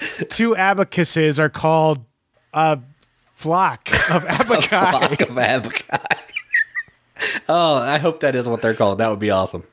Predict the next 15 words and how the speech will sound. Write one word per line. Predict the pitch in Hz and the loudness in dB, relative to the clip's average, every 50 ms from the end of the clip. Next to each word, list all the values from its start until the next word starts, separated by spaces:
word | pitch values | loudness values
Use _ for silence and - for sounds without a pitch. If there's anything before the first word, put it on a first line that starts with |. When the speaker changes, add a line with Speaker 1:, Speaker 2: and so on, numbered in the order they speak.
| _ _ _ _ | _ _ _ _
Speaker 1:
Um, | - 175 180 180 170 156 143 135 - _ _ _ _ _ | -2 0 0 2 0 0 -2 -6 -8 _ _ _ _ _
but, | 147 135 117 214 226 254 | -20 -8 -2 0 0 2
I | 247 247 | 2 2
mean, | 247 247 | 2 2
it | 254 247 | 2 2
is | 262 269 - - | 2 0 0 -2
cool, | - 247 254 247 | -2 0 0 2
though, | 196 165 165 170 | 2 2 2 2
that | 175 170 160 | 0 0 0
in | 175 170 175 | -2 -2 0
that | 170 170 170 165 151 | 0 0 0 0 0
Matt | 165 170 175 175 | -2 -2 -2 -2
Gertz | - 156 165 156 - | -4 -4 -4 -4 -4
game, | - 156 147 143 139 131 | -4 -2 -2 -2 -2 -2
like, | 135 147 147 143 - | -2 -2 -4 -4 -6